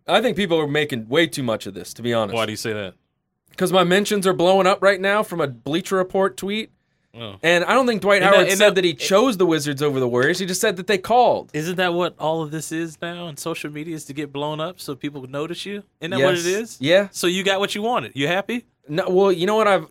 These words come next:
Speaker 1: I've noticed? If Bleacher Report credits you for something,
Speaker 2: <laughs>
Speaker 1: your,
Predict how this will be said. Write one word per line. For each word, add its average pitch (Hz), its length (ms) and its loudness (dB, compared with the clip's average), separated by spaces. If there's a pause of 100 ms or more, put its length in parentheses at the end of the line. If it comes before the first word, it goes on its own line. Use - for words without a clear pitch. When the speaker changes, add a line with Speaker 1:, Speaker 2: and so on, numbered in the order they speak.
Speaker 1:
I've 151 200 0
noticed? 156 420 4
If 135 120 0
Bleacher 202 340 2
Report 220 380 4
credits 190 320 4
you 208 120 -4
for 202 100 -2
something, 208 420 -2 (160)
Speaker 2:
<laughs> - 440 -8
Speaker 1:
your, 147 260 4